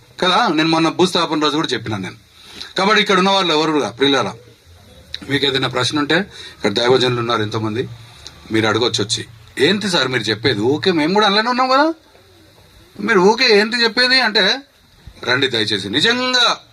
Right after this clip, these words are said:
ఆసక్తి ఉంటే, మీ కోపంతో కాదు కదా, భారంతో రండి. ఖచ్చితంగా ఈ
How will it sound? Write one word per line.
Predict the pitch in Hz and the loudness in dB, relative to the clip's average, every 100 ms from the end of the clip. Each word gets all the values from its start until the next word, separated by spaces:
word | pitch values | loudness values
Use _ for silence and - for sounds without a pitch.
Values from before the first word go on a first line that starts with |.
| - | -6
ఆసక్తి | 127 143 185 127 | -4 -2 -4 -4
ఉంటే, | 110 95 - - - | -4 -6 -10 -20 -6
మీ | 151 | -4
కోపంతో | 151 185 220 208 190 | -2 0 0 0 0
కాదు | 123 107 - - - - - - - | 0 -2 -6 -16 -20 -20 -20 -12 -2
కదా, | 170 | 0
భారంతో | 208 131 143 143 117 | 0 0 0 0 -4
రండి. | 104 92 - - - - - - | -4 -8 -14 -18 -20 -20 -12 -4
ఖచ్చితంగా | 170 196 208 208 | -2 0 0 0
ఈ | 175 165 160 | 0 -2 -4